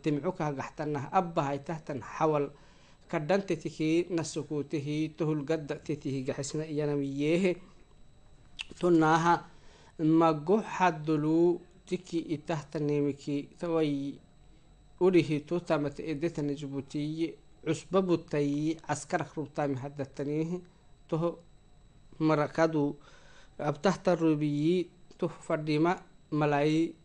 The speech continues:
mece makko kinin tambule to hulkadu inki Djibouti xukuumatay, Djibouti dowlad habay, Djibouti xukuumatay, Djibouti shicbi inkihi nasana be, nasa kadeh yana kini iye, yana me-, Soomaaliya kana harti malaka yana Abdul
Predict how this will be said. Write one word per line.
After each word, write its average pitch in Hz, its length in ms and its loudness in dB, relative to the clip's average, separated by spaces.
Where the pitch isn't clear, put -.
mece 151 260 0
makko 160 340 2
kinin 147 340 0
tambule 143 680 0
to 175 100 0
hulkadu 147 560 -2
inki 156 640 2
Djibouti 147 420 -2
xukuumatay, 147 800 -2
Djibouti 160 260 -4
dowlad 147 300 2
habay, 147 340 0
Djibouti 147 300 -6
xukuumatay, 147 880 -4
Djibouti 151 320 -6
shicbi 143 380 -6
inkihi 156 800 0
nasana 147 440 -4
be, 147 440 -2
nasa 151 300 -6
kadeh 151 420 -4
yana 151 160 -6
kini 143 420 -4
iye, 147 340 -2
yana 151 240 -2
me-, 147 180 -2
Soomaaliya 156 580 0
kana 143 260 -4
harti 143 360 -2
malaka 143 420 -2
yana 143 300 -2
Abdul 170 320 2